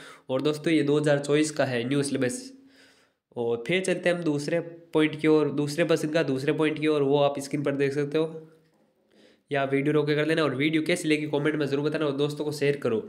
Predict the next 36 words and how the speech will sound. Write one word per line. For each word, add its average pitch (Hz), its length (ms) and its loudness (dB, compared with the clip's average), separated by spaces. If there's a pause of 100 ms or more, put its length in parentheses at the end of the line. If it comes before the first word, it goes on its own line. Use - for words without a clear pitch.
(440)
ज़्यादा 139 280 0
से 170 160 -4
ज़्यादा 143 300 2
दोस्तों 151 280 0
को 156 80 0
शेयर 151 200 0
करो 160 240 2
और 147 80 -4
कमेंट 156 280 0
करो 151 180 2
और 143 100 2
कौन 156 160 0
से 156 140 -6
चैप्टर 151 320 -2
के 147 120 -4
क्वेश्चन 147 320 -2
आंसर 143 220 -4
चाहिए 135 220 0
आपको। 123 340 0 (360)
मैं 120 80 -2
all 156 280 2
क्लासों 147 280 0
के, 139 100 2
मतलब 143 300 0
कि 185 120 0
सभी 165 280 0
क्लासों 156 340 0
के 147 80 -2
क्वेश्चन 147 260 -2
आंसर 143 180 -2
डालता 135 300 0
हूँ, 151 100 0
इसलिए 143 240 -2
बोल 135 160 2
रहा 151 100 2
हूँ - 160 -6